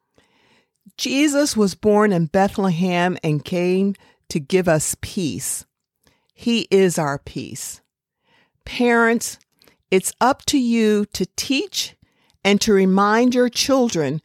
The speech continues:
what Christmas is all about. And celebrating the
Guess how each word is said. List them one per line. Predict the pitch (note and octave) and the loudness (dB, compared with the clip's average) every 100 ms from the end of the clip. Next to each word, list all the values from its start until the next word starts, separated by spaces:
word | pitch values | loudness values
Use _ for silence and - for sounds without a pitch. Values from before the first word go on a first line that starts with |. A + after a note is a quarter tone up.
| _ _ - | _ _ -4
what | A3 - | -2 -2
Christmas | - C4+ C4+ A#3+ G3 F#3 | -2 0 0 0 0 -2
is | E3+ - | -4 -2
all | F3+ F#3+ F3+ | 2 2 2
about. | E3 F3+ C3+ - - _ _ _ _ _ _ - | -2 -4 -6 -8 -14 _ _ _ _ _ _ 0
And | F#3 | 0
celebrating | - A#3 A#3 B3 G3+ G3+ G3+ F#3+ G3 | 2 2 2 2 2 2 2 2 -2
the | F3 | -4